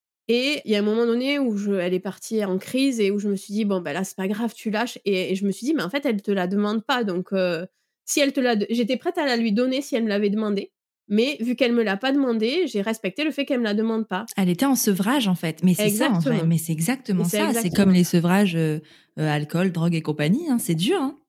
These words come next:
Speaker 1: Ouais, c'est hyper dur. Mais par contre, les contrats de renforcement positif, avec elle, ça marche super bien.
Speaker 2: Tu nous expliques un peu ce que c'est ?
Speaker 1: Euh, je suis pas une spécialiste. Je, au départ, j'ai, pour moi, c'était du chantage et je voulais pas faire ça.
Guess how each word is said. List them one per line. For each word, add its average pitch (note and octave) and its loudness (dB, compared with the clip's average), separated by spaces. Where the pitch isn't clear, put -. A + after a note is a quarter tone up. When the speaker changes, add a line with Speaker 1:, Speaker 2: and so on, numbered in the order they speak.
Speaker 1:
Ouais, A#3+ 2
c'est G#3+ -2
hyper A3+ -2
dur. G3 -4
Mais G#3+ 4
par G#3+ -6
contre, C#4 0
les A3 2
contrats A#3+ 0
de B3+ -2
renforcement A3+ -4
positif, A3+ -4
avec G3+ -2
elle, A#3+ -2
ça A3 -4
marche F#3 -4
super D#4 -2
bien. G3+ -2
Speaker 2:
Tu C4 0
nous C4 2
expliques D4 -2
un G#4 -6
peu - -2
ce A#3+ -2
que A#3 0
c'est ? C#4+ -2
Speaker 1:
Euh, G#3 0
je - -8
suis B3 -4
pas E4+ 0
une F4 4
spécialiste. B3+ -2
Je, A3+ 2
au A3+ 0
départ, C#4+ 0
j'ai, A3+ 2
pour A3 -6
moi, B3 2
c'était G3+ 0
du G#3 0
chantage A#3 -2
et A#3+ 2
je G#3 0
voulais G3 0
pas A#3+ -4
faire C4 -10
ça. - -6